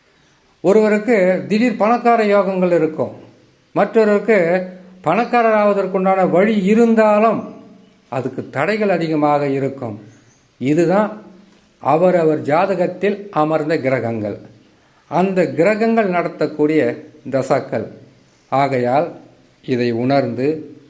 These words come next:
இதை தெளிவாக தெரிந்து, உங்களுடைய வாழ்க்கைக்காக, நீண்ட நாளாக இருந்த பிரச்சனைகளை முடிப்பதற்காக,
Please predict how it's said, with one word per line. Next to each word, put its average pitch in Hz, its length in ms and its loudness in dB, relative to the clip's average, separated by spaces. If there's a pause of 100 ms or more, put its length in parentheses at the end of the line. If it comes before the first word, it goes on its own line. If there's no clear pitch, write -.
(360)
இதை 120 260 -4
தெளிவாக 135 600 0 (140)
தெரிந்து, 127 440 -2 (760)
உங்களுடைய 156 600 2
வாழ்க்கைக்காக, 127 800 0 (720)
நீண்ட 160 480 0
நாளாக 165 640 2 (120)
இருந்த 143 260 2 (120)
பிரச்சனைகளை 151 680 0
முடிப்பதற்காக, 127 840 -2